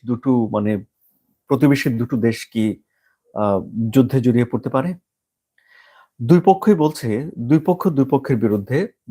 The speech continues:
জঙ্গিদেরকে পৃষ্ঠপোষকতা দেওয়ার একটা অভিযোগ তুলেছে।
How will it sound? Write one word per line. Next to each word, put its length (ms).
জঙ্গিদেরকে 800
পৃষ্ঠপোষকতা 760
দেওয়ার 240
একটা 200
অভিযোগ 460
তুলেছে। 280